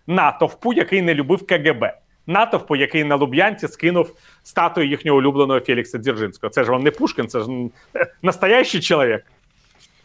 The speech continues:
Розумієте? От. Чи Навальний. Так що в цьому плані вони все одно на все життя перелякані. Так, до речі, як імператор був переляканий на все життя повстанням декабристів.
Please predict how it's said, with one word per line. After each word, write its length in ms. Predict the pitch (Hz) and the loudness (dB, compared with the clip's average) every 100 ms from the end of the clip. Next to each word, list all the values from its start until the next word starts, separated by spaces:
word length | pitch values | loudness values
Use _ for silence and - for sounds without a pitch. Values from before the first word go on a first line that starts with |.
| _ - | _ -6
Розумієте? 520 | 139 147 208 170 - - _ _ _ _ - - | -2 2 2 0 -4 -16 _ _ _ _ -2 4
От. 340 | 185 139 - - _ _ _ _ _ _ _ _ _ _ _ - | 6 4 0 -18 _ _ _ _ _ _ _ _ _ _ _ -4
Чи 120 | 175 | 0
Навальний. 400 | 151 127 104 95 - _ _ - _ | 2 2 -2 -6 -20 _ _ -20 _
Так 180 | 165 165 | -2 2
що 140 | 175 | 0
в 40 | |
цьому 300 | - 226 202 | 4 4 4
плані 440 | - 185 247 269 165 | 2 2 2 2 2
вони 440 | 143 160 214 233 | 2 2 2 2
все 280 | - - 180 | 0 0 4
одно 540 | 160 143 156 214 233 165 | 4 4 4 4 4 2
на 120 | 156 | -2
все 280 | - 202 190 | 0 0 0
життя 320 | 160 - 180 | 0 0 2
перелякані. 640 | 180 170 147 101 - 107 | 2 2 2 0 -2 -10
Так, 280 | - 156 131 | -2 -2 0
до 100 | 127 | 0
речі, 260 | 113 113 120 | 0 0 -4
як 160 | - | -4
імператор 500 | 117 127 101 87 - | -2 0 2 0 -4
був 200 | 110 135 | -8 -2
переляканий 520 | 156 131 101 - 120 | 0 2 0 -2 -6
на 100 | 120 | -6
все 220 | 123 120 104 | -6 -6 -6
життя 260 | 117 131 | -4 -2
повстанням 640 | 120 135 - 147 147 160 175 _ _ _ - | -2 -8 -2 -2 -2 -8 -10 _ _ _ -4
декабристів. 580 | 175 196 214 269 - | 0 2 2 -2 -6